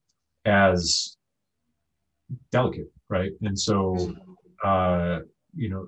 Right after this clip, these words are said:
Speaker 1: s-, so one way around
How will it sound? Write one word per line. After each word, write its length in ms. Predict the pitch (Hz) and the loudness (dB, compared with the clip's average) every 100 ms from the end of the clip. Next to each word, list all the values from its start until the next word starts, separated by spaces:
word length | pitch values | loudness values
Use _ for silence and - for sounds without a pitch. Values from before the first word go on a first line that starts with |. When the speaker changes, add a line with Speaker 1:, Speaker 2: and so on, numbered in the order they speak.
| - | -10
Speaker 1:
s-, 260 | 147 131 - | -10 -10 -8
so 160 | - 104 | -2 -2
one 360 | 92 104 104 | 0 0 0
way 380 | 98 98 98 101 104 | 0 0 0 -2 -4
around 800 | 92 95 95 107 110 107 101 | -4 -2 0 2 2 2 0